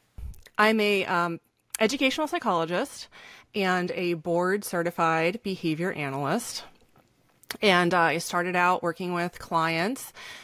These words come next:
mainly, uh, individuals with autism and intellectual disability, working on programs at home and in schools, in the community, residential settings. I also worked at a program level as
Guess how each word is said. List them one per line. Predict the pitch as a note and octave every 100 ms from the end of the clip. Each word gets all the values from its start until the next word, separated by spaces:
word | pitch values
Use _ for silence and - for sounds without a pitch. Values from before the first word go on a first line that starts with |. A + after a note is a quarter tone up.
| -
mainly, | G#3 F#3 F#3 F3 F3+ E3+ F3+ - _
uh, | F3 E3
individuals | F#3+ F3+ F3+ F#3 F3 E3+ F3 E3+ -
with | E3+ E3 D#3+ -
autism | E3 E3 G3 F3 F3 F3 F3+
and | E3 E3
intellectual | E3+ E3+ D#3+ - E3+
disability, | D#3+ F3 E3+ D#3 D#3+ D#3+ G3+ - - - - -
working | F#3 F#3 F#3+ F#3 F3 -
on | E3 E3
programs | - F3 E3 E3+ D#3+ D#3+ D#3+ -
at | D3+
home | - G#3+ G3+ G3+ F#3+
and | D3
in | D#3
schools, | - - E3+ E3+ E3+ E3 E3 - - -
in | F3+
the | E3+
community, | F3+ F3 E3+ E3 E3 E3
residential | D#3+ D3+ D#3+ D3+ E3
settings. | D#3 D#3 D#3 D#3+ D#3+ D#3 - - - - - -
I | - G3+
also | G3 A3+
worked | F#3 F#3+ F#3 - F#3+
at | F3+
a | E3+
program | F#3+ E3+ E3 E3
level | E3 E3 D#3+ E3 _ _ _ -
as | F3 E3 D#3